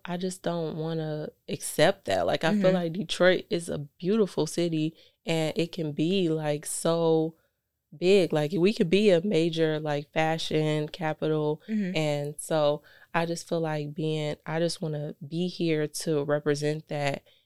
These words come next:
Speaker 1: And so that's part of the reason why I came back, and that's kinda what it represents to me, like, doing what I love and just being, like, a representation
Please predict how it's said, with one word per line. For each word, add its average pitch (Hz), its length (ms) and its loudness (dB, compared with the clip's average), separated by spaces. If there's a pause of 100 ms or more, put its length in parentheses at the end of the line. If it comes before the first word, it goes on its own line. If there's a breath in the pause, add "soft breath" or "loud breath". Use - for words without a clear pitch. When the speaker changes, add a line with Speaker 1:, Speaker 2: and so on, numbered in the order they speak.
(140 soft breath)
Speaker 1:
And 156 100 -6
so 147 300 -2
that's 160 300 -2
part 170 300 -2
of 170 40 -10
the 160 80 0
reason 160 280 -2
why 147 120 -6
I 143 60 -4
came 143 340 -6
back, 147 460 -4
and 143 360 -4
that's 147 280 -8
kinda 147 280 -6
what 143 200 -4
it 143 200 -4 (300 soft breath)
represents 147 560 -2
to - 100 -6
me, 147 260 -4
like, 139 360 -4
doing 151 400 -4 (320 soft breath)
what 156 440 -4
I 151 580 -2 (400)
love 165 600 0
and 147 400 -4 (680)
just 151 340 -2
being, 151 440 -2
like, 147 240 -4
a 151 80 -2
representation 147 880 -2